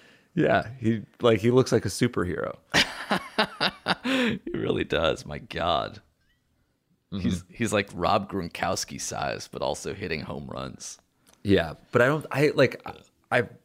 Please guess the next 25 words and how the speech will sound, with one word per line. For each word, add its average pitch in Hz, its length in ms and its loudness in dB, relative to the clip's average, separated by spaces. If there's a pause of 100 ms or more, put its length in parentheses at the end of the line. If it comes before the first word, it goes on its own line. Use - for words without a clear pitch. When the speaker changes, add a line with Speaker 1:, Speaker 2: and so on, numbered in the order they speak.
(140)
Speaker 1:
heard 151 220 6
all 131 140 8
of 98 80 4
the 107 80 0
players' 101 360 4
names, 92 340 0
but - 120 0
I, 92 280 6
I 104 80 -4
feel 139 140 4
like - 240 4
the, 90 400 0 (1300)
the 107 120 0
two - 200 0
thousand 98 760 2 (340)
one 101 460 4
to 90 140 0
two - 260 2
thousand 92 440 2
nine 82 540 -2 (200)
Yankee 85 340 0
team, - 220 -8
like, 95 160 -4
every 90 280 6
iteration, 80 600 0